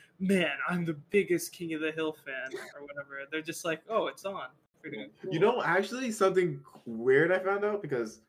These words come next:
Speaker 2: um, so there's this, like, thing of, like, uh, people from America naming their kids based off of anime characters. And even me,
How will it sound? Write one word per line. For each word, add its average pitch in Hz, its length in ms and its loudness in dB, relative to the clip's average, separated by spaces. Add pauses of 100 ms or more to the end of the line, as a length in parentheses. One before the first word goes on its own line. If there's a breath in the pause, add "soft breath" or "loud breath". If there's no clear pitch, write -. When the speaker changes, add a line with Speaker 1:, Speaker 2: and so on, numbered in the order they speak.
(380)
Speaker 2:
um, 110 600 -2
so 120 220 0
there's 131 200 6
this, 117 120 -8
like, 113 240 0
thing 120 200 -2
of, 110 100 -8
like, 101 200 -2
uh, 90 300 -2 (680)
people 113 220 -6
from 113 160 -6
America 104 460 -2
naming 110 340 -4
their 98 360 0 (120)
kids 113 560 -4 (240)
based 101 260 -2
off 92 180 -4
of 82 180 -10
anime 113 420 -2
characters. 202 640 -4 (260 soft breath)
And 160 100 -2
even 196 260 4
me, 135 360 0